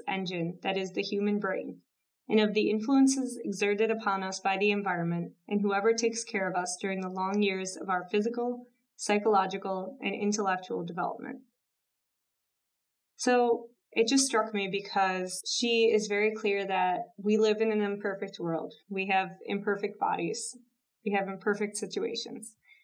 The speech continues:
But despite that, she pushed on. She made these amazing discoveries and lived her life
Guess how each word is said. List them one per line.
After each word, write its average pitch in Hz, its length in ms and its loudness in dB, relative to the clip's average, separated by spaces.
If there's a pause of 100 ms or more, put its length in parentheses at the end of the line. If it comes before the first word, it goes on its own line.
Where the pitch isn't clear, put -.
(640)
But 214 200 4
despite 220 400 2
that, 185 300 2 (500)
she 220 320 2
pushed 214 300 0
on. 170 400 0 (100)
She - 180 -4
made 196 200 -2
these 196 180 -2
amazing 190 420 -4
discoveries 175 840 -2
and 170 460 -2 (460)
lived 190 320 -2
her 196 100 -2
life 180 300 0